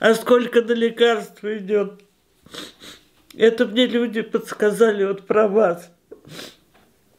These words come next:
Я уже не знала, куда. Придут то одни, то другие. Я никому плохо не делала, никому.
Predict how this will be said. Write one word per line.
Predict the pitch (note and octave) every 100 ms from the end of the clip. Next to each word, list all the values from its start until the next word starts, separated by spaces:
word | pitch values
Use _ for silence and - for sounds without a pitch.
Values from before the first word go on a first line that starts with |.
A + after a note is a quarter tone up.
| _ - _ _ _ - -
Я | E3 G#3
уже | F#3 D3+
не | F3
знала, | G3+ E3 G3+ F#3+ F3+ F3 -
куда. | G#3 F#3+ F#3+ E3+ E3+ - _ - A#3+ - _
Придут | - A3 F#3+ G3+ A#3+ A#3 -
то | G#3+
одни, | G#3 G#3+ A3+
то | A3+ G3+
другие. | G3+ G3 F3 G3+ G3 F3+ - _ _ _ - - - - - _ _ _ _ _ _ _ _ _ _ _ _ _ _ _ -
Я | A3+ A#3+
никому | A3+ A#3 A#3+ A#3+ C4 B3+
плохо | A3 A3 G3+ A3
не | G3+ G#3
делала, | G3 G#3 F#3+ F3+ F3+ -
никому. | G#3+ A#3 A3+ A#3 A3+ A3+ A#3 G#3